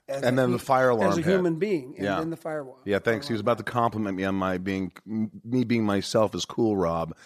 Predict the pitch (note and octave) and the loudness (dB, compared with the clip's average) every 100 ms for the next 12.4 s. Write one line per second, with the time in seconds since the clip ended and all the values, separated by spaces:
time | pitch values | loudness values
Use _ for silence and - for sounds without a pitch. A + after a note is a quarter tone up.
0 | _ G#2+ A2+ A2+ G#2+ G2 G#2 F#2 F2 - | _ -2 0 0 -2 -2 -2 -4 -6 -2
1 | A#2+ D3 G2 F#2 - F#2 A#2+ G#2+ G2+ G#2+ | -2 0 0 -2 -2 -2 0 0 -2 0
2 | F#2+ F#2 E2+ D#2+ C#2+ - - _ _ G#3+ | 2 0 -2 -8 -10 -12 -16 _ _ -2
3 | B3+ C4+ E4+ - G#3 E3+ D#3 E3+ E3+ E3 | 0 -2 -4 -2 -2 -2 -2 0 0 0
4 | E3 D#3+ C#3+ D3+ D3 D3+ D#3 D#3 D#3 - | 0 0 -2 -2 -2 -2 -2 -4 -8 -16
5 | _ D#3 D#3 - - D#3+ D3+ D3+ D3 C#3 | _ -2 -2 -2 0 2 2 0 -2 -6
6 | - C#3+ C#3 C#3 C#3+ F#3+ G3+ B2+ _ _ | -8 -6 -6 -8 -10 -8 -10 -10 _ _
7 | - _ - F#3 E3 D3+ - - D#3 - | -20 _ 0 2 2 -2 -12 -8 -6 -6
8 | - C#3 C3 - E3+ C3+ F3 - D3 C3+ | -6 -6 -6 -4 -2 0 -2 -4 -6 -4
9 | C#3 C#3 D3 C3+ C3 - - G#3 D#3 C3 | -4 -6 -6 -6 -8 -6 0 2 2 -2
10 | - - D3+ C3 B2+ - _ _ _ _ | -6 -10 -6 -6 -6 -10 _ _ _ _
11 | - A#3 G3+ C#3+ A#2 A2+ - F#2 D#2+ D2 | 0 2 2 2 4 4 2 -2 -2 -6
12 | D2 D2 - - | -6 -8 -10 -18